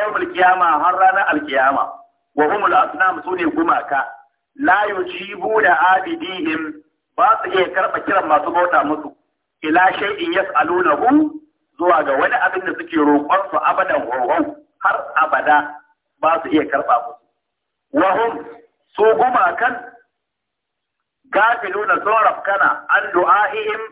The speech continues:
daga bautar waɗannan da suke bauta musu. Ai ibadatihim. Li'annahum jamadu, don su sandararren abubuwa ne da kararru da ba su da rai.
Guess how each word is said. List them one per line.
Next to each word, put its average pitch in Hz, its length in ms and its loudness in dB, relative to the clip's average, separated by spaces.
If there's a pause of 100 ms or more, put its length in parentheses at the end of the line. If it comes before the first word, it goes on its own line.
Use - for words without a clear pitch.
(160)
daga 156 240 -2
bautar 156 480 0 (100)
waɗannan 202 460 0
da 160 140 -6
suke 151 240 -6
bauta 151 300 2
musu. 120 300 -10 (320)
Ai 180 200 -2
ibadatihim. 165 640 -2 (680)
Li'annahum 185 640 0
jamadu, 156 520 2 (440)
don 190 240 0
su 202 360 -2 (520)
sandararren 151 560 -2
abubuwa 180 520 0
ne 151 120 0
da 143 100 0 (100)
kararru 135 640 -2 (220)
da 139 100 2
ba 165 360 2
su 139 60 -8
da 127 160 0
rai. 139 160 -2